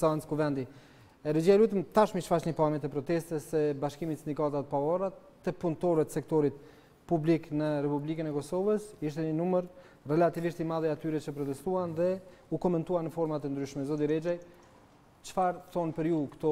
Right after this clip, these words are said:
pamje të protestës së para pak ditësh në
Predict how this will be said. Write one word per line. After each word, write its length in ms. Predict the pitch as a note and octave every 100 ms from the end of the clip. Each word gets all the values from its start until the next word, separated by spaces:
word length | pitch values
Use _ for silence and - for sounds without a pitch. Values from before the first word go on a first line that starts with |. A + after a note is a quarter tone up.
| C#3+
pamje 300 | - D#3 D3+ D3
të 60 |
protestës 480 | C#3 C#3 D#3 C#3+ C#3
së 80 | D3+ -
para 160 | C#3+
pak 220 | C#3 C#3 B2+
ditësh 320 | C#3+ C#3 A#2+ - - - - - -
në 140 | C#3+